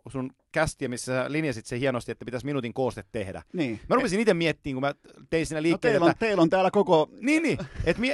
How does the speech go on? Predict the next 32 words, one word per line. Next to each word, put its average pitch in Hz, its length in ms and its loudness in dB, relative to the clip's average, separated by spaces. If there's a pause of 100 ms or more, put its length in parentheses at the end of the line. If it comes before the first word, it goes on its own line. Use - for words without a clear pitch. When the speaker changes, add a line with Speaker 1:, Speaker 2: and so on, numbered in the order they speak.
Speaker 1:
et 202 80 0
mieti 208 260 2
se, 175 100 -2
että 170 160 -2
hetki, 185 240 -4
että 147 120 -4
mistä 190 220 -10 (180)
pätkiä 139 380 -4
mä 113 100 -4
siihen 120 220 -6
ottaisin, 107 400 -8
niin 110 100 -8 (220)
se 190 100 -2
minuutin 220 400 0
täyttyminen 135 440 0
olisi 123 120 -2
aika, 131 180 2
aika 131 340 -2 (280)
kovan 143 260 0
työn 107 160 -4
takana. 98 360 -8
Speaker 2:
Nimenomaan 131 500 -2
viidellä 127 300 -4
viittä 113 280 -8
vastaan. 180 220 0
Speaker 1:
Niin. 95 120 0
Speaker 2:
Se, - 280 -12
se, - 0 - (100)
sellaista 147 320 -2
ei 135 80 4
ole. 123 240 2 (100)
Speaker 1:
Joo. 143 240 2